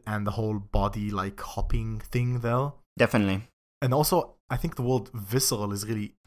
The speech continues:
Speaker 1: really interesting here, because even in Ursula's, like, most embodied work,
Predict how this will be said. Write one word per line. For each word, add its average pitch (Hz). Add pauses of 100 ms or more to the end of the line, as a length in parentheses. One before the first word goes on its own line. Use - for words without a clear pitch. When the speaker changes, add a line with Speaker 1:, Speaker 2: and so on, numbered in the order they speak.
(100)
Speaker 1:
really 110
interesting 104
here, 98
because 107
even 180
in 135
Ursula's, 120 (420)
like, 104
most 117 (120)
embodied 101
work, 185